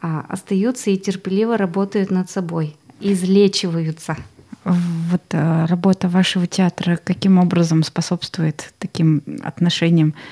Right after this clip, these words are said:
Speaker 2: То есть вы зрителям эту мысль доносите или это у вас между, э, собой, м,
Speaker 1: Ну, мы и
Speaker 2: такое
Speaker 1: зрителям эту
Speaker 2: происходит?
Speaker 1: мысль доносим, и, конечно, между собой. Э, б-, э, н-, наш театр — это прежде всего площадка для работы над собой, для решения каких-то своих, э,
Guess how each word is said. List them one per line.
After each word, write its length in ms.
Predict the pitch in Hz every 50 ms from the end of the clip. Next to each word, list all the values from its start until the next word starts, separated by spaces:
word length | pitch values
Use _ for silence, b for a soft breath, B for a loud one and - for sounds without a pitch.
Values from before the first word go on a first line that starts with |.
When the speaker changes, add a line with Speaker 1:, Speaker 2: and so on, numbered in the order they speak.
| B B B B B
Speaker 2:
То 80 | - 180
есть 160 | 170 - -
вы 440 | - - 170 175 190 180 160 151 - _
зрителям 640 | - 156 156 175 208 226 - - 240 233 226 220 196
эту 160 | 190 - 185
мысль 300 | 180 170 160 - - 165
доносите 560 | 170 - 175 175 170 160 - - - - 156
или 140 | 156 170 175
это 160 | 170 - 180
у 20 | 165
вас 220 | 165 160 156 -
между, 400 | 175 165 160 160 165 170 160 156 B B B B B B B B B
э, 140 | - 160 160
собой, 540 | 156 - 190 180 180 175 165 160 156 147 - - -
м, 200 | - - 147 147
Speaker 1:
Ну, 100 | 196 214 220
мы 180 | 214 220 226
и 40 | 226
Speaker 2:
такое 160 | 214 196 208
Speaker 1:
зрителям 460 | 214 240 254 - 269 247 247 240 226 220
эту 120 | 214 202
Speaker 2:
происходит? 180 | - 220 220 214
Speaker 1:
мысль 280 | 208 202 - 208 208
доносим, 500 | 190 202 202 202 208 196 196 190 - 180
и, 160 | - - -
конечно, 480 | 190 - 226 202 214 233 233 - - 226
между 380 | 202 196 208 202 202 202 190 196
собой. 480 | - - - 214 196 190 190 175 170 170
Э, 120 | 175 -
б-, 220 | 170 175 - - -
э, 260 | - 196 196 196 190 190 B B B B B B B B B
н-, 260 | - 196 196 - - - - _ -
наш 340 | - 262 214 214 214 202 -
театр — 320 | - 247 254 240 254 214
это 120 | 196 - 202
прежде 320 | 190 202 226 233 214 220
всего 300 | 202 - - 202 190 202
площадка 560 | 196 - 196 196 190 - 233 226 233 - -
для 260 | 202 175 196 202 190 190
работы 480 | 190 185 185 202 247 254 254 - 220
над 260 | 190 190 202 208 202
собой, 640 | - - 202 190 180 180 185 208 202 190 175 170 170
для 220 | 165 165 170 190 190
решения 480 | 185 202 190 - 247 233 226 226 208
каких-то 500 | 196 - 202 190 - 208 196 190 - 185
своих, 640 | 185 - - 185 190 196 202 226 247 240 - -
э, 40 | 196